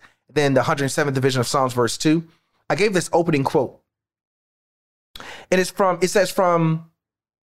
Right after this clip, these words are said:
I'll just start off, I'll start off with what I recite. It says, "Martin Luther insisted, 'This one and firm rock,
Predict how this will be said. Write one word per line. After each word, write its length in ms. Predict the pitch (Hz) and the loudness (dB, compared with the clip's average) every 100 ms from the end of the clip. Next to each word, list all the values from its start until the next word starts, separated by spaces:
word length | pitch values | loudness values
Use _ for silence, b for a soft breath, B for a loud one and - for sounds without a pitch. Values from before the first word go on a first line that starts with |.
| _ _ _ _ _ _ | _ _ _ _ _ _
I'll 80 | 185 | -2
just 100 | 185 | 0
start 220 | 170 139 | 0 0
off, 60 | 131 143 | 0 0
I'll 160 | 156 | 0
start 220 | - 151 | 2 0
off 80 | 139 | 2
with 120 | 139 | 0
what 300 | 127 139 - - | 2 0 -2 -2
I 40 | 127 | 0
recite. 340 | 123 - 110 | 0 -2 -2
It 60 | - | -2
says, 140 | 131 | 0
"Martin 260 | 196 240 208 | 0 2 0
Luther 320 | 202 139 - B B - | 2 0 0 B B -4
insisted, 680 | 147 - 170 156 - 123 - _ _ _ 156 | -4 -2 -2 -2 0 -2 -4 _ _ _ -2
'This 220 | 185 - | -2 -2
one 480 | 151 156 196 254 254 | 0 2 4 2 0
and 160 | 165 160 | -2 -2
firm 340 | - 185 165 | 0 0 2
rock, 460 | 147 143 - - | 2 0 -2 -14